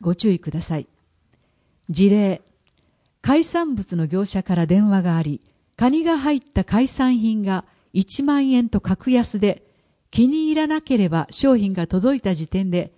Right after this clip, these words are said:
返送をしてもらえばよいと勧誘されて、聞かれるままに自分の住所や名前、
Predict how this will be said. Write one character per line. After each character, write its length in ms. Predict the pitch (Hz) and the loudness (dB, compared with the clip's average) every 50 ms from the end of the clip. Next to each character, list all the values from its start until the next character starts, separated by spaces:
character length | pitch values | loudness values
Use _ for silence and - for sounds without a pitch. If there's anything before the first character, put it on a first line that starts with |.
| _ - | _ -4
返 240 | - 196 240 262 | 0 0 0 0
送 220 | - - 277 277 269 | -2 -4 -4 -2 -2
を 60 | 269 | -2
し 80 | - - | -4 -2
て 100 | - 240 | -4 -2
も 120 | 226 220 | 0 0
ら 100 | 220 202 | 0 2
え 80 | 180 151 | 0 0
ば 140 | 143 127 139 | 0 -2 -2
よ 120 | 151 147 | -2 -4
い 80 | 131 - _ _ _ _ _ _ _ - | -4 -6 _ _ _ _ _ _ _ -6
と 120 | - - - | -6 -6 0
勧 240 | - 202 208 202 | 2 2 2 4
誘 100 | 196 190 | 2 0
さ 160 | 180 - 190 175 | 0 0 -2 -2
れ 140 | 175 170 | -2 -2
て、 260 | 170 - 160 151 - _ _ _ _ _ _ _ _ _ | -2 -2 -4 -4 -4 _ _ _ _ _ _ _ _ _
聞 120 | - 202 190 | -2 -2 -2
か 200 | - 240 247 240 | 0 0 0 2
れ 120 | 240 226 | 2 2
る 140 | 208 214 202 | 0 0 0
ま 160 | 196 190 190 | 0 0 0
ま 120 | 190 185 170 | 0 0 0
に 220 | 165 165 156 - _ _ _ _ _ - | 0 -2 -4 -4 _ _ _ _ _ -10
自 140 | - 156 196 196 | 0 0 2 2
分 220 | 240 247 240 233 | 2 0 0 0
の 140 | 220 220 202 | -2 -2 0
住 200 | 175 254 269 240 | 0 0 0 0
所 160 | - - 180 | 0 0 0
や 160 | 160 151 151 | 0 0 0
名 140 | 147 147 156 | -2 0 0
前、 360 | 180 196 202 185 170 - - | 2 2 2 0 0 -4 -6